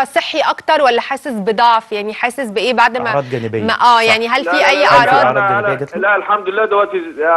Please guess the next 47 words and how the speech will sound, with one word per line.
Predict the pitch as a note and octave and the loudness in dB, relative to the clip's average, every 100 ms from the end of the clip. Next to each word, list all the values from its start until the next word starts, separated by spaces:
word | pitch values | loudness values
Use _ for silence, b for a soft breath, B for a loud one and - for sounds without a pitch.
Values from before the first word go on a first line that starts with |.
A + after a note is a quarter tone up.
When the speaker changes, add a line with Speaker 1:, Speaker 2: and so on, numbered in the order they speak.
| D#3 - D#3+ | 2 0 -6
Speaker 3:
جسمي | F3 G#3+ G3 F3 | -6 -4 -4 -2
تمام | D#3+ F#3 A3 G#3 | 0 4 2 2
وصحتي | F3+ E3+ G3+ G#3 | -4 -6 -4 -2
بقت | F#3 F#3 | -2 -2
بسم | - - | -6 -6
الله | F3 | -6
ما | F3+ | -4
شاء | F3 | -4
الله | F3 F#3+ | 0 0
كويسه | F#3 F3+ F3+ | 0 -4 -2
جدًا، | F3 F#3+ G3 G#3 G3+ | -4 -2 0 -2 -2
والجسم | F3+ E3+ D#3 G#3+ F3+ | -4 -4 -2 -4 -2
بقى | E3+ E3 D#3 - C3 - B B | 0 0 -2 -12 -20 -20 B B
Speaker 2:
صح. | - E3+ | 0 4
Speaker 3:
بعرف | F#3 E3+ | 4 2
انام، | E3 G3 G3+ | 0 0 0
النفس | F3 F#3+ F#3 F3 D#3+ | 0 0 0 -2 0
باخده | G#3 E3 | -2 -4
كويس، | E3 F3+ F#3 D#3 | -2 0 0 2
بعرف | F#3 F3+ E3+ | 2 2 0
اكل | G#3 F#3 F3 F3 E3 D#3 | 0 -2 -4 -4 -6 -8
كميات | E3 D#3 F3+ F#3+ | -10 -4 -4 -4
قليله | - E3+ F#3+ G#3 G3 | -4 -2 0 2 2
وبشبع | G3 G3+ C#3+ C#3 | 2 -2 0 -2
الحمد | C3 C#3+ | -2 -6
لله | C#3+ C#3+ | -6 -4
يعني. | C3 B2 | -4 -6
Speaker 1:
حلو | - A3 A#3 | -4 -2 0
قوي، | - A3+ | 0 0
انا | A#3+ | 0
مبسوطه | A3 - B3+ A#3+ | -4 -8 -4 -2
قوي | A#3+ | 0
يا | A#3+ | -2
محمود | A3+ A#3 B3 | -6 -6 -4
ان | A#3 | -2
انت | A#3 A#3+ | -4 -4
خسيت | B3 G#3+ - B3 | -6 -6 -6 -2
الوزن | A#3 A#3 A#3+ | 2 2 0
اللي | A#3+ A3 | -4 -4
انت | A#3 | -2
عايزه، | A#3 A#3 A#3+ | -2 -2 0
يا | A3+ | 0
رب | A3 | 0
توصل | A#3 B3+ B3 A#3+ | -2 -2 -2 -2
للوزن | A3 A3 A#3+ G#3+ A3+ | 0 0 0 -2 -6
اللي | A3 | -6
انت | A3+ A#3 | -4 -4